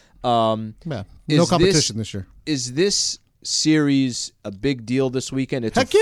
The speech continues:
Speaker 2: yeah.
Speaker 1: four-game set.
Speaker 2: Heck yeah,
Speaker 1: Is
Speaker 2: it's
Speaker 1: it
Speaker 2: a
Speaker 1: a
Speaker 2: big
Speaker 1: big
Speaker 2: series.
Speaker 1: deal to
Speaker 2: Yeah.
Speaker 1: the Dodgers?
Speaker 2: You bury the Padres.
Speaker 1: Mm-hmm.
Speaker 2: You bury a team, because if the Padres do get into the playoffs, then they're, what, like, four or five games back of a wild card spot
Speaker 1: Four
Speaker 2: right
Speaker 1: back.
Speaker 2: now?
Speaker 1: Four back
Speaker 2: So
Speaker 1: right
Speaker 2: whatever
Speaker 1: now.
Speaker 2: it is, th-,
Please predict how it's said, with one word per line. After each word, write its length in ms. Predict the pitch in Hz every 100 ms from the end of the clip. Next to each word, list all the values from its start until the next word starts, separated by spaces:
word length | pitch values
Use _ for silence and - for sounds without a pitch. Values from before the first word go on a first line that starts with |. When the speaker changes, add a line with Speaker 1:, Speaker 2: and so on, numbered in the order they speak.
| 494
Speaker 2:
yeah. 60 | -
Speaker 1:
four-game 500 | 175 165 156 156 135
set. 320 | - - 135
Speaker 2:
Heck 180 | 294 311
yeah, 80 | 359
Speaker 1:
Is 120 | 427
Speaker 2:
it's 80 | 151
Speaker 1:
it 0 |
Speaker 2:
a 20 |
Speaker 1:
a 20 |
Speaker 2:
big 140 | 139 165
Speaker 1:
big 80 | 143
Speaker 2:
series. 100 | 139
Speaker 1:
deal 160 | 143 139
to 80 |
Speaker 2:
Yeah. 60 | 139
Speaker 1:
the 60 | 139
Dodgers? 520 | 135 139 180 175 117
Speaker 2:
You 40 | -
bury 340 | 185 190 202
the 120 | 170
Padres. 580 | - 202 165 101 - - - 95
Speaker 1:
Mm-hmm. 240 | 90 107 -
Speaker 2:
You 180 | 135 139
bury 320 | 131 170 196
a 60 | 196
team, 280 | - 208 180
because 320 | 180 185 143
if 140 | 175
the 100 | -
Padres 640 | 165 - 131 175 185 226 151
do 300 | 107 143 190
get 180 | 147 160
into 200 | 175 220
the 80 | 226
playoffs, 380 | 190 123 147 -
then 80 |
they're, 80 | 156
what, 140 | 165 110
like, 120 | -
four 300 | - 131 147
or 40 |
five 220 | - 143
games 200 | 143 135
back 260 | 113 117 131 _ _ _ _ -
of 240 | 120 113
a 40 |
wild 260 | 120 120 127
card 140 | 135 127
spot 180 | 143
Speaker 1:
Four 80 | 123
Speaker 2:
right 60 | 131
Speaker 1:
back. 180 | - -
Speaker 2:
now? 40 |
Speaker 1:
Four 200 | - 117
back 80 | 104
Speaker 2:
So 60 | 175
Speaker 1:
right 40 |
Speaker 2:
whatever 280 | 165 185 247
Speaker 1:
now. 60 | 165
Speaker 2:
it 40 |
is, 140 | 170 160
th-, 140 | 143